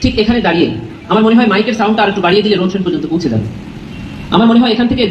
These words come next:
চিৎকার করে ডাক দিলে আমার আব্বুর শাহাদাতের স্থান থেকে আব্বুর যেন এই ডাক শুনতে পায়। আব্বুর শাহাদাতের দিন আমি যখন বিকালবেলা শাহাদাতের স্থানে এসে পৌঁছলাম,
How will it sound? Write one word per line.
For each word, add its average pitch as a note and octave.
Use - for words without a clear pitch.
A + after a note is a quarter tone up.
চিৎকার C4+
করে A#3
ডাক F3+
দিলে F#3
আমার F#3
আব্বুর F#3+
শাহাদাতের G#3
স্থান G#3+
থেকে G#3+
আব্বুর E3+
যেন D3
এই E3
ডাক F3+
শুনতে -
পায়। -
আব্বুর D4
শাহাদাতের A#3
দিন A#3+
আমি A3
যখন G3+
বিকালবেলা F#3
শাহাদাতের F3+
স্থানে F3+
এসে -
পৌঁছলাম, -